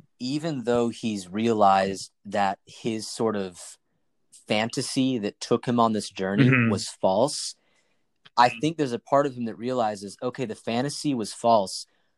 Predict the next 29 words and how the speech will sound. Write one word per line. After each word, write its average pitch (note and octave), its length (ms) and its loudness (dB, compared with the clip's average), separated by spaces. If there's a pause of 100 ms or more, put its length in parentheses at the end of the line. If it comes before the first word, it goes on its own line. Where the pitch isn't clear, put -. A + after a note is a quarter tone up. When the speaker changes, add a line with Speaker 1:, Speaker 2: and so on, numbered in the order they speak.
(220)
Speaker 1:
but A2+ 240 -2
I C3 180 4
took - 340 -6
myself A2+ 580 0
on A#2 220 2
that G2+ 200 -2
journey. G2+ 520 -4 (300)
I C3 160 2
made B2 420 -4
the A2+ 80 -4
choice A#2 600 -4 (260)
to A2+ 140 -4 (100)
Speaker 2:
Yeah. B2 380 8
Speaker 1:
follow G2+ 120 -2
this F#2 340 -8
path." A2+ 400 -2 (300)
So - 320 -4
in E3+ 160 0
a D#3 60 2
way, C3 480 2
even D#3+ 300 -4
though E3+ 100 0
I'm C#3+ 120 -2
not C#3+ 180 -4
the - 60 -10
chosen C3 500 -2
one, G#2+ 300 -4 (880)
I C#3 260 6
have, C3 580 -2